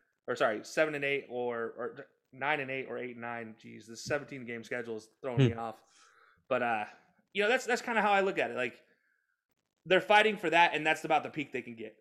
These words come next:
Speaker 1: Whereas the
Speaker 2: I do
Speaker 1: Saints
Speaker 2: f-
Speaker 1: and the Bucks have a chance to get double-digit wins pretty consistently.
Speaker 2: I will say I f-, I feel a lot better about beating the Panthers 'cause I feel like once you just let Tampa Bay kinda get older, like, maybe next year, you get a little bit better too. One more year of being not quite there.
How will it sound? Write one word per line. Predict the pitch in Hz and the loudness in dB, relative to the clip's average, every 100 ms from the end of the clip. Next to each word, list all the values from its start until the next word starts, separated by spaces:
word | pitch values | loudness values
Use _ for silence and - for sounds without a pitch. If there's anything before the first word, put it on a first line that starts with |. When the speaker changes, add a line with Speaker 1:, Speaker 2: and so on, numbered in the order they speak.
| _ - | _ -2
Speaker 1:
Whereas | 131 135 | 2 2
the | 131 127 | 2 4
Speaker 2:
I | |
do | 165 | 6
Speaker 1:
Saints | 160 | 4
Speaker 2:
f- | 147 | -2
Speaker 1:
and | 135 | -2
the | |
Bucks | 131 139 - - - _ _ _ _ _ _ | 2 2 0 -10 -14 _ _ _ _ _ _
have | 160 254 | 2 2
a | |
chance | - 254 247 | 2 -2 0
to | 240 | -2
get | 208 | 2
double-digit | 226 214 226 208 | 2 4 4 2
wins | 220 214 143 | 2 0 -2
pretty | - 185 | -4 -4
consistently. | 175 180 175 - 107 107 _ _ _ _ _ _ _ | -4 -6 -6 -8 -16 -20 _ _ _ _ _ _ _
Speaker 2:
I | 139 | 4
will | 147 | 8
say | 135 | 10
I | 127 | 10
f-, | - - - | 6 -4 0
I | 131 | 2
feel | - 151 | 6 8
a | |
lot | 117 117 | 8 8
better | 123 117 | 8 8
about | 117 | 8
beating | 120 120 | 6 4
the | 135 | 2
Panthers | 151 156 156 165 - | 2 2 2 0 4
'cause | 113 | 4
I | |
feel | 98 127 | 6 8
like | 113 98 - _ - | 8 6 -2 _ -4
once | 127 120 | 0 4
you | 131 | 4
just | 101 | 6
let | 123 | 4
Tampa | - 117 104 | 4 0 2
Bay | 107 - - 107 | 0 0 2 4
kinda | 107 104 | 4 2
get | 101 101 | 4 2
older, | 92 104 104 | 2 4 6
like, | 98 98 | 4 4
maybe | 101 87 | 0 0
next | 95 110 - | 0 0 2
year, | 151 139 | 6 6
you | 101 104 | 6 4
get | 107 110 | 6 8
a | |
little | 104 | 6
bit | 95 95 | 4 4
better | 107 107 | 6 6
too. | 98 120 | 4 2
One | 101 104 | 2 4
more | 107 | 4
year | 101 107 | 6 6
of | 98 | 6
being | 101 98 90 | 4 2 2
not | 98 98 | 0 4
quite | 107 95 | 4 6
there. | 107 123 | 8 8